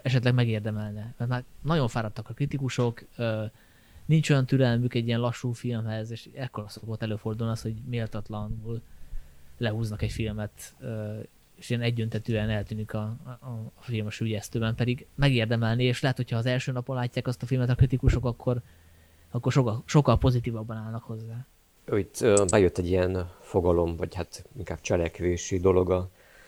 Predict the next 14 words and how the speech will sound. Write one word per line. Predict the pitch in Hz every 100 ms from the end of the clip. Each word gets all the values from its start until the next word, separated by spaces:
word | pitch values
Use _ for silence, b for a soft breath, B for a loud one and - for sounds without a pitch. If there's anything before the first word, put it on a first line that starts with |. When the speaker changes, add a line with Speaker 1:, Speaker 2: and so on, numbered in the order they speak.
| b b
Speaker 2:
beszélgetésbe, | - 101 - 92 90 95 87 92
hogy | 90
a |
darálás. | 85 92 85 80 80 82 95 - - - _ _
Ö, | 95 87 87 87 90 95
szoktál | - - 107 - 113 110
darálni? | 101 104 123 120 85 82 87 - - -
Tehát | 92
mondjuk | 101 92 95 - -
most | 110 - -
nem | 107 104 101
elsősorban | 92 - - 98 90
mondjuk, | 90 90 85
ö, | 87